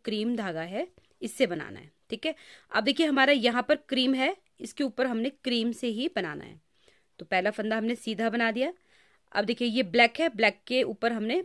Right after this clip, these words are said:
ब्लैक और ये इस तरह से उतार दिया। ठीक है, स्किप करना है। उसके बाद फिर हर चौथी सिलाई में मुझे ये डिजाइन अपना रिपीट करते हुए जाना है।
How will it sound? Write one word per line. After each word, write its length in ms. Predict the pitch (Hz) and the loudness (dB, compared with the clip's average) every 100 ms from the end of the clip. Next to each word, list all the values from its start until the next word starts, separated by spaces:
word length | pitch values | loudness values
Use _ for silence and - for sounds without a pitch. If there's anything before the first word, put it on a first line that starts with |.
| 370 | -6
ब्लैक 360 | 156 190 196 - | -2 0 -2 -4
और 160 | 190 | -4
ये 100 | 214 | -4
इस 260 | - - - | -6 -12 -10
तरह 180 | 185 170 | -6 -6
से 160 | 170 233 | -8 -12
उतार 300 | - 156 139 | -12 -14 -16
दिया। 260 | - 135 _ _ _ _ | -20 -20 _ _ _ _
ठीक 160 | 233 392 | -10 -8
है, 60 | |
स्किप 280 | 381 - 226 | -6 -4 -2
करना 220 | 214 196 | -2 0
है। 120 | 233 359 - _ _ _ - | -2 -4 -12 _ _ _ -8
उसके 160 | - | 0
बाद 160 | 254 247 | 4 2
फिर 440 | - - 302 339 - _ _ _ _ _ _ | 0 2 4 4 -2 _ _ _ _ _ _
हर 140 | 294 | 0
चौथी 380 | 339 294 240 302 | 2 4 4 2
सिलाई 220 | 277 247 | 2 4
में 60 | 247 | 4
मुझे 180 | 247 247 | 0 0
ये 140 | 240 | 0
डिजाइन 260 | 208 226 220 | 2 0 0
अपना 180 | 208 294 | 0 -2
रिपीट 280 | 277 240 - | 0 -4 -4
करते 260 | 196 - | -4 -4
हुए 80 | 170 | -6
जाना 240 | 160 - | -6 -10
है। 140 | 151 | -14